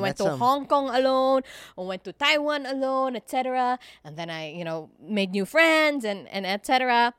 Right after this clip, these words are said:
Speaker 1: Wala pa rin eh. I
Speaker 2: That's
Speaker 1: still
Speaker 2: some law
Speaker 1: find
Speaker 2: of
Speaker 1: it,
Speaker 2: attraction
Speaker 1: I, I
Speaker 2: shit.
Speaker 1: still find it
Speaker 2: <laughs>
Speaker 1: hard. So, you know, rebound. Um, for me,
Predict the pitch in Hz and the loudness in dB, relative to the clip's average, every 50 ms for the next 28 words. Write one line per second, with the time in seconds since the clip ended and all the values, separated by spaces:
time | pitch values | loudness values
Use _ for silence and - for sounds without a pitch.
0 | _ _ _ _ _ - - _ - 320 339 349 349 - 359 381 392 381 240 180 | _ _ _ _ _ -20 -20 _ -6 -4 -2 -2 -2 -4 -6 -4 -4 -4 -4 -4
1 | 175 175 - _ _ _ _ _ - - 285 - - - 381 320 - 277 - 294 | -4 -8 -12 _ _ _ _ _ -6 -6 -4 -2 0 0 0 2 2 2 2 4
2 | - - 311 254 - 143 156 160 - - - 120 - 185 196 240 285 294 285 277 | 2 2 0 -2 -2 -2 -2 -4 -6 -8 -2 0 2 2 2 2 0 -4 -6 -8
3 | - - 294 285 311 285 277 269 277 247 262 311 339 277 202 190 - - 277 262 | -6 -4 -2 -2 0 0 0 0 0 0 0 2 2 2 0 0 -2 -2 0 0
4 | 262 220 254 302 254 214 202 208 233 339 554 539 240 214 180 170 160 160 160 165 | 0 -2 -4 -4 -2 -2 -2 0 -2 -2 -4 -2 -2 -2 -2 -2 -4 -8 -12 -16
5 | - _ _ _ _ _ _ _ _ _ _ _ _ _ - 262 277 277 277 269 | -20 _ _ _ _ _ _ _ _ _ _ _ _ _ -2 0 2 4 4 2
6 | 269 269 262 254 240 - _ _ _ _ _ _ _ _ _ _ _ _ _ _ | 2 0 -2 -6 -10 -14 _ _ _ _ _ _ _ _ _ _ _ _ _ _
7 | - - - 254 254 254 254 254 269 285 311 320 302 | -14 -6 -2 -2 -2 0 0 -2 -2 -2 -4 -6 -8